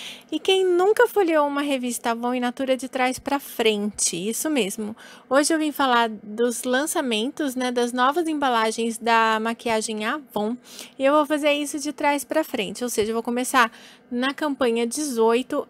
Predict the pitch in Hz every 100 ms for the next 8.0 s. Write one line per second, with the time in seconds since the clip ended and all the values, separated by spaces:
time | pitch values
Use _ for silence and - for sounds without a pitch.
0 | 233 247 277 - 269 247 262 254 - 254
1 | 254 285 - - 262 262 262 262 269 269
2 | 269 339 - 220 196 - - 185 - -
3 | - - - - _ - 220 226 294 285
4 | 285 302 294 269 - 240 233 226 226 220
5 | 240 233 240 233 254 - 247 254 262 262
6 | 254 254 262 - 247 240 240 240 247 240
7 | 254 269 240 180 185 196 202 - 208 202